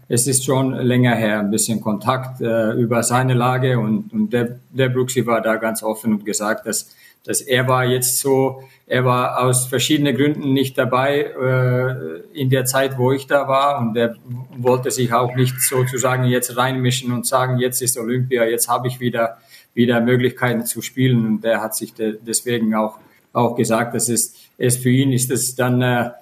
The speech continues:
vollkommen in Ordnung, dass die Jungs, die jetzt die, die letzten drei Jahre bei mir für diese Möglichkeit gekämpft haben, dass die auch die Möglichkeit bekommen dann. Und, äh, deswegen ist der Brooks aus unterschiedliche, ähm, ja, Begründungen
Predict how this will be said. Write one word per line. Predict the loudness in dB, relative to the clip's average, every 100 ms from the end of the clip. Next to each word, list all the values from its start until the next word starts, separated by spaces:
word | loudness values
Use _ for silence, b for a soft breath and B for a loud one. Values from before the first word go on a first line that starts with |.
| B B -6
vollkommen | 0 0 0 0 2
in | 2 4
Ordnung, | 4 4
dass | 2 2
die | 0
Jungs, | 2 0
die | 2 4
jetzt | 4 0 0
die, | 0 0
die | -2 0
letzten | 0 0 -4
drei | 0 0
Jahre | 2 2 0
bei | 0 0
mir | 2 2 2
für | 0
diese | 0 0 2
Möglichkeit | 0 0 -2 -2 -2
gekämpft | -6 -4 -4 -2
haben, | -2 0 0 -4 b b -8
dass | -6
die | 0 0
auch | 0 0
die | 0
Möglichkeit | 2 0 -2 -4 -6
bekommen | -6 -4 0 0 -2
dann. | -6 -8 -14
Und, | -10 -8 -6 -6
äh, | -6 -4
deswegen | -6 -2 0 0
ist | -2 -2
der | -4
Brooks | -2 -4 -2
aus | -2 -2 b b b
unterschiedliche, | 0 0 2 2 0 2 2 0 -2
ähm, | -2 0 2 0 0
ja, | 0
Begründungen | 0 2 2 2 2 2 0 -2